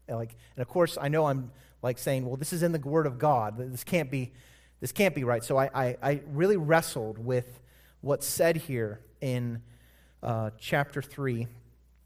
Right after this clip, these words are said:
I'm sorry, chapter one, verses, at the end of ch-, of verse three and to the beginning of,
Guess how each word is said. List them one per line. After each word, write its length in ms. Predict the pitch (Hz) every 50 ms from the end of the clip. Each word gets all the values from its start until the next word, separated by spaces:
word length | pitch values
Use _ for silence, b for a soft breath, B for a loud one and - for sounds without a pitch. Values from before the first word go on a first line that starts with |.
| _ - - -
I'm 80 | 165 156
sorry, 180 | - 160 147
chapter 320 | 139 - 170 160 - - 147
one, 300 | 135 127 135 131 127 123
verses, 680 | 120 143 147 147 - - 147 135 131 123 - - - -
at 160 | - 143 135
the 120 | - 143 -
end 220 | - - 190 202
of 140 | 196 170 -
ch-, 120 | - - - -
of 220 | 151 139 131 120
verse 280 | 117 139 135 131 - -
three 420 | - 151 147 147 131 117 117 113 - b b b b b b b b b
and 160 | 123 139 127
to 120 | - - 147
the 100 | 135 131
beginning 580 | 127 127 127 120 147 143 139 139 131 131 127 - -
of, 340 | 127 117 117 117 110 107